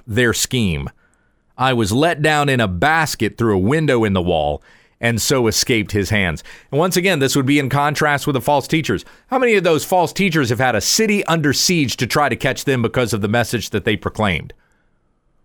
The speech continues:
The cities don't hate them because they preach what the cities love. I quoted to you earlier this week, I think it was Monday, could have been last week too, but from First John chapter four,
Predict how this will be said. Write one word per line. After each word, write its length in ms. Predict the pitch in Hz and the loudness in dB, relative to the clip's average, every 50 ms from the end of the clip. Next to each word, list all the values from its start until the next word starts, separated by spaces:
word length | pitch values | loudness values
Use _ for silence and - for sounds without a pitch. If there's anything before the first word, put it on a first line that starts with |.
| _ _ - | _ _ -2
The 80 | 151 156 | -2 -2
cities 460 | - - 220 247 262 247 196 135 - | 0 0 0 2 2 2 2 0 0
don't 300 | - 151 147 139 135 - | 0 0 0 0 -2 -2
hate 300 | - 131 131 131 127 110 | 0 0 0 0 0 0
them 380 | 120 117 107 113 143 180 196 - _ _ _ _ _ _ _ _ _ _ _ _ _ _ _ _ _ | 0 0 2 2 2 0 0 -2 _ _ _ _ _ _ _ _ _ _ _ _ _ _ _ _ _
because 360 | - 135 131 170 170 165 131 113 | -4 -2 0 2 0 0 2 0
they 180 | 156 147 127 | 0 0 -2
preach 480 | - - 196 233 254 240 220 165 - - - | -2 -2 0 2 2 2 0 -2 -4 -8 -6
what 300 | - 123 151 190 202 180 | -2 0 0 2 0 0
the 100 | 175 202 | -2 -2
cities 500 | - - - 220 220 220 240 233 226 170 | 0 0 2 2 2 2 4 2 2 2
love. 720 | 208 226 220 240 269 294 254 165 104 - - - - - _ _ _ _ _ _ _ _ _ _ _ _ _ _ _ _ _ _ _ _ _ _ - | 2 2 2 2 2 2 2 0 -2 -4 -12 -16 -16 -16 _ _ _ _ _ _ _ _ _ _ _ _ _ _ _ _ _ _ _ _ _ _ -6
I 120 | - 151 147 | -4 -4 -2
quoted 500 | - 190 190 202 196 190 196 175 139 - | 0 0 2 2 2 2 2 0 0 0
to 120 | - 180 | 0 0
you 500 | 175 165 156 151 151 151 147 143 151 - | 2 2 2 4 4 4 4 2 2 2
earlier 340 | - 175 196 202 196 180 180 | 2 2 2 4 4 2 2
this 200 | 165 160 143 - | 2 0 0 0
week, 120 | 170 160 175 | 0 0 0
I 80 | 185 | 0
think 140 | 214 233 196 | 0 0 0
it 60 | 156 | 0
was 120 | 131 110 95 | -2 0 0
Monday, 480 | 110 107 98 87 87 80 82 90 101 _ _ _ _ _ | 0 0 0 0 0 0 0 -2 -4 _ _ _ _ _
could 120 | - 165 151 | -4 -4 -2
have 40 | 131 | 0
been 140 | 127 113 | 0 0
last 260 | 113 110 110 104 - - | 0 0 0 -2 -2 -2
week 160 | 92 80 - | -4 -4 -2
too, 260 | - 104 92 71 71 | -2 -2 -2 0 0
but 220 | 85 110 110 98 | 0 -2 -2 -2
from 180 | - 143 139 131 | -2 -2 -2 -2
First 300 | - - 196 214 - - | 0 0 0 0 0 0
John 240 | 196 180 165 160 139 | 0 0 0 0 0
chapter 380 | - 165 147 139 135 - 131 | 0 -2 -2 -2 0 -2 -4
four, 420 | - - - 107 82 76 71 71 | -4 -2 -2 -2 -2 0 -2 -4